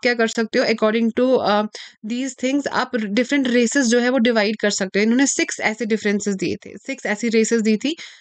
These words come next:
जिनको इन्होंने इन anthropometric मेजरमेंट पे डिफरेंशिएट किया था, ठीक है। वो आपको डिटेल में नहीं पढ़ना क्योंकि हर्बर्ट रिस्ले आपको डिटेल में नहीं पढ़ना है। लेकिन इनका क्या मानना था, गुरिये ने कहा, "जो आप वो मेजरमेंट डिफरेंस बोल रहे हो, जिसके बेसिस पे आपने रेशियल क्लासिफिकेशन दी, वो सिर्फ नॉर्थ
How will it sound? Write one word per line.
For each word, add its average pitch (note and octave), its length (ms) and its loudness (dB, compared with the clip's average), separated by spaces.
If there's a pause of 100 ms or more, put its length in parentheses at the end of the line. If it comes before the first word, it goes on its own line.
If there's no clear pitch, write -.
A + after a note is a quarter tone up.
(120)
जिनको A#3 260 -6
इन्होंने A#3+ 300 0
इन C#4 160 0
anthropometric A3+ 1080 0
मेजरमेंट G#3+ 420 4
पे - 120 0
डिफरेंशिएट G#3+ 640 0
किया - 220 -4
था, G3 40 -6
ठीक A#3 200 -6
है। D#4 60 -2
वो C#4+ 80 2
आपको C4+ 200 -2
डिटेल A#3+ 300 2
में A#3 100 0
नहीं A#3+ 120 0
पढ़ना A#3 240 0
क्योंकि C4 220 -2
हर्बर्ट G#3+ 360 2
रिस्ले G#3 200 0
आपको G3+ 220 0
डिटेल A3 300 2
में G#3+ 120 -2
नहीं G3+ 140 0
पढ़ना G3 240 -4
है। - 60 -4 (800)
लेकिन D4+ 240 -4
इनका D4 260 0
क्या D#4 180 0
मानना B3+ 280 2
था, C#4 120 0
गुरिये B3+ 320 2
ने C#4+ 120 2
कहा, C4 180 2
"जो C4+ 160 0
आप C#4 140 0
वो D4+ 60 -4
मेजरमेंट C4 460 2
डिफरेंस B3 380 0
बोल A3+ 220 2
रहे A3+ 100 2
हो, G#3+ 40 -2
जिसके A3 220 -4
बेसिस A3 300 0
पे A3+ 100 0
आपने A#3 220 0
रेशियल A3+ 320 0
क्लासिफिकेशन G#3+ 800 0
दी, B3+ 160 0 (320)
वो D4+ 100 -4
सिर्फ F4+ 180 -2
नॉर्थ C4+ 300 2